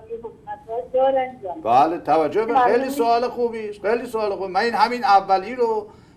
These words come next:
Speaker 2: ما اگر بتونیم حلش بکنیم، چون من خطای دیگه هم دارم و چهار دقیقه بیشتر ندارم، ولی سه-، خیلی سوال خوبیه.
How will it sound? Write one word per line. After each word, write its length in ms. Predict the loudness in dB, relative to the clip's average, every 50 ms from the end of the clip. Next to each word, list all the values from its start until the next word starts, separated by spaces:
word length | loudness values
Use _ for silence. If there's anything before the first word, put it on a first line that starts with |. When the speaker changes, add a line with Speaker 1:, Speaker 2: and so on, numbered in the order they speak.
| -6 2
Speaker 2:
ما 120 | 4 6
اگر 360 | 6 6 4 2 0 0 0 0
بتونیم 560 | -2 -4 -6 -4 -2 -4 -4 -2 -2 0 4
حلش 440 | 4 4 4 4 0 -6 -8 -8 -6
بکنیم، 840 | -6 -6 -4 -4 -4 -4 -4 -6 -6 -8 -8 -8 -10 -12 -14 -18 -20 -20 _ -6
چون 140 | -4 -4
من 300 | -2 -2 -2 -2 -4 -6 -12 -18 -16 -2
خطای 380 | 0 2 2 2 2 0 0 0
دیگه 260 | -2 -2 -2 0 0
هم 180 | 0 -2 -2
دارم 380 | -2 0 2 2 2 0 0 -2
و 120 | -4 -6
چهار 280 | -6 -4 -4 -2 -2 -2
دقیقه 280 | -4 -6 -6 -6 -6 -6
بیشتر 300 | -6 -6 -6 -6 -4 -4
ندارم، 300 | -2 -2 -4 -2 -4 -4
ولی 120 | -6 -6
سه-، 340 | -6 -4 -4 -4 -4 -4 -4
خیلی 180 | -4 -4 -4 -4
سوال 320 | -4 -2 0 0 0 0
خوبیه. 440 | -2 -4 -6 -8 -8 -10 -10 -12 -12